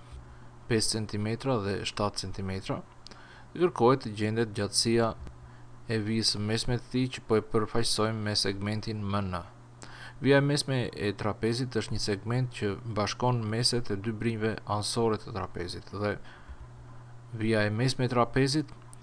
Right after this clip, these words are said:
është paralele me të dyja bazat dhe gjatësia e saj është sa gjysma e shumës së tyre. Pra, në rastin tonë, për të gjetur gjatësinë e M N-s, duhet të mbledhim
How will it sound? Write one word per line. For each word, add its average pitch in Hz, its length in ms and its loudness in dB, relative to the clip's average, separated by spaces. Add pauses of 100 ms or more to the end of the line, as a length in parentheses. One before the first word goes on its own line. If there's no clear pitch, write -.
(240)
është 107 380 2 (260)
paralele 104 640 6
me 95 140 -2 (240)
të - 140 -18
dyja 113 200 6
bazat 131 400 4 (720)
dhe 107 280 4 (500)
gjatësia 151 420 4
e 139 60 2
saj 123 320 4 (100)
është 110 140 4
sa 110 220 6 (260)
gjysma 143 400 2
e 127 100 0
shumës 113 320 -2
së - 160 -2
tyre. - 220 -4 (260)
Pra, 120 140 6 (100)
në 107 140 2
rastin 113 340 2
tonë, 110 240 0
për - 160 -6
të 95 160 -8
gjetur 110 320 -2
gjatësinë 101 640 -2
e - 20 -4 (160)
M 95 140 -4
N-s, 120 340 0 (880)
duhet 143 240 4
të 151 140 2
mbledhim 127 420 6